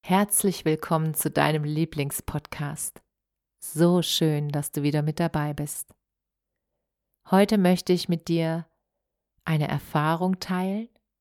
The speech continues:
und zwar von einer Fernreiki-Sitzung plus Kartenlegen.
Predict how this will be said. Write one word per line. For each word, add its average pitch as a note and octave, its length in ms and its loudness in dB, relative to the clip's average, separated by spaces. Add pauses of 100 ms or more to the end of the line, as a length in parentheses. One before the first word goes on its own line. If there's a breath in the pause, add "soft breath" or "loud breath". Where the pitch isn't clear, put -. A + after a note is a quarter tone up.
(680)
und F3+ 160 0
zwar E3+ 680 -2 (640)
von - 320 -2
einer D3+ 960 -6 (480)
Fernreiki-Sitzung F#3 1800 0 (100)
plus - 420 0
Kartenlegen. G#3 800 -2